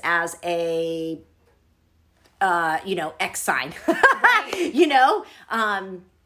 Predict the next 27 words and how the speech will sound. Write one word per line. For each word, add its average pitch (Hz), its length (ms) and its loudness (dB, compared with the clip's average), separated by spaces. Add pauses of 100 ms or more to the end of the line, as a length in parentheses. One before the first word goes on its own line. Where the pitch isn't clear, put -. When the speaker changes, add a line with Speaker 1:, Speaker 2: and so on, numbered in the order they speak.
(440)
Speaker 1:
and 240 280 -6
if 254 280 0
those 233 320 -4
answers 226 640 -8
are, 196 680 0 (920)
"No, 214 300 -6
I'm 220 80 -6
not 175 140 -8
gonna - 20 -18
be 175 140 -12
able 151 100 -10
to, 147 80 -16 (100)
I 185 60 -6
know 196 200 -6
I 196 100 -8
probably 180 300 -6
can't - 400 -16
be 143 60 -16
able 151 200 -8
to 156 60 -16
do 151 60 -14
this - 160 -12
forever. - 340 -8
Like, 131 180 -10
it's - 160 -14
too - 140 -8
strict. - 480 -12